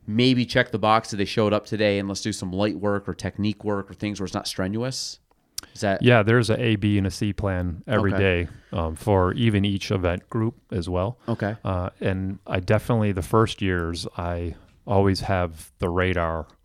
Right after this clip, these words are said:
Speaker 2: on because they have to get through their first year, maybe as we know, away from, you know,
Speaker 1: The homesickness,
Speaker 2: home. Yeah,
Speaker 1: like, yeah, yeah,
Speaker 2: ho-,
Speaker 1: yeah.
Speaker 2: hometown. Uh, and so I'm, I'm very leery of that.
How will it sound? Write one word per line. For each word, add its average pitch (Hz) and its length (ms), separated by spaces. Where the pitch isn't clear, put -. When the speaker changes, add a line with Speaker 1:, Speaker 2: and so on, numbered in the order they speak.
Speaker 2:
on 90 320
because 87 420
they 117 220
have 113 180
to 104 100
get 92 240
through 104 140
their 92 140
first - 360
year, 92 300
maybe 92 360
as 85 200
we 87 140
know, 82 180
away 90 260
from, 87 440
you 95 120
know, 92 280
Speaker 1:
The 107 140
homesickness, 107 600
Speaker 2:
home. 110 100
Yeah, 101 80
Speaker 1:
like, - 80
yeah, 123 60
yeah, 113 160
Speaker 2:
ho-, - 160
Speaker 1:
yeah. - 80
Speaker 2:
hometown. 92 380
Uh, 92 240
and 98 220
so 87 380
I'm, 98 220
I'm 95 100
very 92 380
leery 113 300
of 98 100
that. 95 300